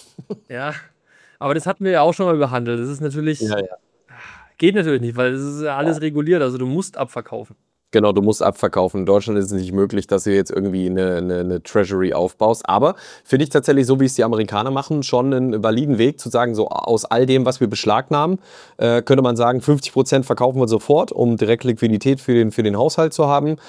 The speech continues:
Speaker 1: und fünfzig Prozent halten wir einfach und, und, und bauen uns da quasi unsere, unsere eigene, äh, äh, Treasury auf. Aber ja, das, äh, geht aktuell, äh, in Deutschland nicht.
Speaker 2: Ja, das werden wir auf jeden Fall mit dem Auge behalten.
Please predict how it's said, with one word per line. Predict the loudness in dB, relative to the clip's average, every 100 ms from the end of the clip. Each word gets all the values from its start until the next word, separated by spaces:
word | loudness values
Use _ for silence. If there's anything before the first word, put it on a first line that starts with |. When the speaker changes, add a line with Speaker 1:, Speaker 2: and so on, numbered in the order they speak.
| -20 -2
Speaker 1:
und | 2 2
fünfzig | 2 0 -2
Prozent | -2 0 0 2
halten | 0 2
wir | 0 0
einfach | 0 -2 -2
und, | 0 0 0 -2
und, | -2 -2 -2
und | -2 0
bauen | 2 0 0
uns | 0
da | 0 2
quasi | 2 0 2 2
unsere, | 2 2 2 4 2
unsere | 0 -2 0
eigene, | 0 2 2 2 2
äh, | 2 2 2 2 0 -4
äh, |
Treasury | -2 0 0 0 0
auf. | 2 2 0 -4 -20 -20 -12
Aber | -2 0
ja, | 0 -4 _ _
das, | -4 -4 -6
äh, | -4 -2
geht | 0 0 -2
aktuell, | -2 0 2 0 -4 -10
äh, | -8 -6 -6
in | -2
Deutschland | -2 -2 -6
nicht. | -8 -10 -18 _ _ _ _ _ _ -10
Speaker 2:
Ja, | -10 -10 _ _ -20 -14
das | -10
werden | -4 -4
wir |
auf | -2
jeden | -4
Fall | -4
mit | -4
dem | -4
Auge | -4 -4
behalten. | -4 -6 -8 -10